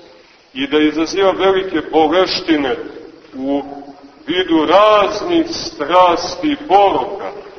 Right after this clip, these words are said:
a da iza svega toga kao uzročnik stoji Satan, đavo, pali angel i njegovi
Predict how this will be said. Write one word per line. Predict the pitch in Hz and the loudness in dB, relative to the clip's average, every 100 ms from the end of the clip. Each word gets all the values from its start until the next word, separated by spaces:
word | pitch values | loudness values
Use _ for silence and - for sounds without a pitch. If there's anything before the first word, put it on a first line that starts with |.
| - | -6
a | 139 180 208 | 2 4 4
da | 214 | 2
iza | 214 208 196 | 2 0 -2
svega | - 196 233 226 - - - | 0 2 4 4 4 2 4
toga | 202 202 190 180 160 185 - - | 4 4 4 4 2 -4 -10 -6
kao | 160 185 | 2 4
uzročnik | 180 196 226 196 226 220 214 - 208 415 403 - - - - | 4 0 -4 -2 0 4 2 0 -2 -2 -2 -8 -12 -14 -10
stoji | - - 175 196 196 190 180 160 - - | -6 -4 2 4 4 2 -2 -4 -6 -12
Satan, | - - 208 220 214 156 135 - - - - - - | -12 -2 2 2 2 0 -2 -6 -14 -16 -20 -20 -2
đavo, | 185 202 185 - 202 202 - - - - - | 4 4 4 0 -4 -8 -10 -16 -18 -18 -4
pali | 185 214 208 202 190 | 2 4 4 2 2
angel | 196 208 202 175 180 180 165 - - - - | 4 4 2 2 2 2 0 -4 -12 -14 -6
i | 156 | -2
njegovi | 170 175 156 185 185 175 156 | 0 0 4 4 4 4 2